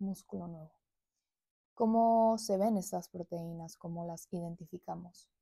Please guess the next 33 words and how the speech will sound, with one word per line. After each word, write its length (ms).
dentro 480
de 320
el, 380
toda 240
la 180
gama 440
de 80
alimentos 580
que 240
existe? 480
Pues 140
van 140
a 80
ser, 160
por 140
ejemplo, 560
todas 160
las 160
proteínas 500
animales 480
que 140
pueden 280
ser 240
la 100
leche, 480
el 140
huevo, 540
la 160
carne, 540
el 100
pollo, 560
el 100
pescado. 640